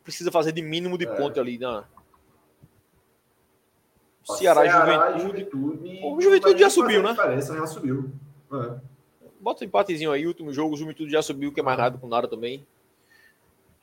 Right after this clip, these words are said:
Speaker 2: Tá
Speaker 1: Chape
Speaker 2: com
Speaker 1: e Vitória.
Speaker 2: Vitória.
Speaker 1: Bota a vitória do Vitória pra brigar pelo título, se ele já não for campeão aí. Ponte
Speaker 2: Vai.
Speaker 1: C R B. Ponte vai acabar de cair a ponte, velho.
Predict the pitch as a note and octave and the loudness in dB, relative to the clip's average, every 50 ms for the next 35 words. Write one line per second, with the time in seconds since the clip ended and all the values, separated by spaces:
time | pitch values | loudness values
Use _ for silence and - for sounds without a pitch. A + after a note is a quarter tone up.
0 | - - - D3+ F3+ F3 F3 E3+ E3+ E3+ F3 E3+ - C3 C#3 C#3 C#3 C#3 C3+ B2 | -8 -2 4 6 6 6 6 4 0 -2 -4 -2 2 4 6 6 6 6 6 4
1 | A2 G2+ F2+ F2 - _ _ _ _ _ _ _ _ _ _ _ - F#3 A#3+ A#3+ | 2 0 -6 -10 -14 _ _ _ _ _ _ _ _ _ _ _ 0 2 4 4
2 | A#3+ G3 G#3+ G#3 - F3 D#3+ E3 D#3+ E3+ D#3+ F#3 - - D3 D3+ D#3+ E3+ - - | 4 4 2 2 4 4 4 4 4 2 0 0 2 4 4 4 4 2 0 0
3 | E3 D#3 E3 D#3 D3+ D#3 D3+ E3 D3+ C#3+ - - C3 C#3 D3 C#3+ F#3+ F#3+ F3 - | 0 0 2 6 4 4 4 4 -2 -4 -4 -4 -6 -6 -6 -6 -8 -8 -10 -10
4 | - - - D#3+ C#3+ C#3+ C3+ D3+ D3 D3 C#3+ C#3+ C#3 D3 C#3 - A#2+ B2 C3 C3+ | -12 -8 -6 -6 -4 0 0 0 0 0 -2 -6 -6 -8 -8 -8 -8 -6 -6 -4
5 | C3+ B2+ B2+ C3 D3+ F3+ F3 _ _ _ _ _ _ _ _ _ _ _ _ _ | -6 -6 -6 -8 -10 -12 -14 _ _ _ _ _ _ _ _ _ _ _ _ _
6 | _ _ _ _ _ _ _ _ _ _ _ _ _ _ _ _ _ _ _ _ | _ _ _ _ _ _ _ _ _ _ _ _ _ _ _ _ _ _ _ _
7 | _ _ _ _ _ _ _ _ _ _ _ _ _ _ _ _ _ _ _ _ | _ _ _ _ _ _ _ _ _ _ _ _ _ _ _ _ _ _ _ _
8 | _ _ _ _ - - - F3+ G3 G3+ G3 - - F#3+ F3 E3+ D#3+ C#3+ C3 C#3+ | _ _ _ _ -20 -4 2 4 4 4 4 2 4 4 6 6 4 2 2 2
9 | D#3 D#3+ D#3+ D#3 D3 C#3 C3 - _ _ _ _ _ _ _ _ _ _ _ _ | 2 4 4 4 2 2 -2 -6 _ _ _ _ _ _ _ _ _ _ _ _
10 | - F#3 F#3 - F3 E3+ F3 F3 - - E3 D#3+ F3+ F#3 F3 - F3+ C#3 B2+ B2+ | -8 -8 -8 -4 -2 -2 -2 -2 -2 -6 -4 -2 -2 -2 0 0 0 2 2 0
11 | A#2+ - - A2+ A2+ - - - B2 B2+ A#2 G2+ | -2 -2 -4 -12 -12 -8 -8 -6 -6 -6 -8 -10